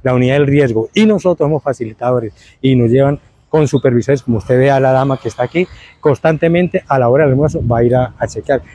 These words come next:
Y me imagino que de acuerdo a la comunicación que hubo por redes, pues se alarmaron también y vienen a, a verificar. Es bueno que haya la, la intervención, es bueno que las ollas tomen mano, claro que sí. Es bueno que,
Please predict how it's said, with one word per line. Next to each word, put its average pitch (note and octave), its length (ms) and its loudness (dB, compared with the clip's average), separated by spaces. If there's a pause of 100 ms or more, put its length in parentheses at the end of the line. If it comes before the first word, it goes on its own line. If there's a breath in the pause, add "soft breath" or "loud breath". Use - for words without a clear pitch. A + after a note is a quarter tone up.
Y D3 140 0
me D3+ 80 2
imagino C#3+ 460 2
que E3+ 100 0
de C#3+ 80 2
acuerdo D3+ 520 -2 (280 loud breath)
a C3+ 100 -2
la B2+ 120 0
comunicación B2 580 -2
que - 100 -2
hubo D#3+ 240 4
por E3 140 0
redes, D#3 320 2
pues B2+ 180 -2 (280 loud breath)
se - 120 -4
alarmaron C#3 440 0
también A#2 260 -2
y G2+ 60 -2
vienen A#2+ 340 2
a, A#2 180 -6
a A2+ 120 0
verificar. A2+ 500 -2 (340 loud breath)
Es E3 200 0
bueno A3 340 2
que D#3 80 0
haya D3 160 0
la, C3 300 -2
la A#2 140 -2
intervención, A2 540 -10
es D3+ 120 -2
bueno A3+ 240 2
que E3 100 -2
las C3 220 -2
ollas D#3+ 240 -4
tomen D#3+ 200 -4
mano, F3+ 240 -4
claro F3+ 360 -4
que E3 120 -10
sí. G3+ 220 -2 (340 loud breath)
Es F#3 220 4
bueno G3+ 380 2
que, E3 180 -2